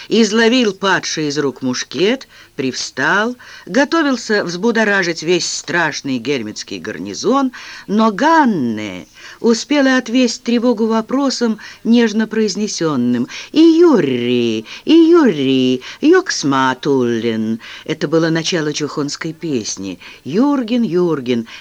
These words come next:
не пора ли мне к тебе?» Названный по имени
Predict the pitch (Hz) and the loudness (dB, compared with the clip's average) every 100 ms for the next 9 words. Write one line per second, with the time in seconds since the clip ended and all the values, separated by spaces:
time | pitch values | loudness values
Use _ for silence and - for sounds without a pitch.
0 | - 143 - 120 127 240 214 110 90 87 | -4 -4 -2 -4 -2 -4 -4 -6 -10 -14
1 | - 85 71 64 - _ _ _ _ _ | -14 -16 -14 -16 -16 _ _ _ _ _
2 | _ _ _ - - - - 294 339 294 | _ _ _ -20 -20 -8 2 4 4 4
3 | 311 311 302 254 220 202 196 190 190 196 | 4 4 4 4 4 2 -2 -4 -6 -8
4 | 196 | -12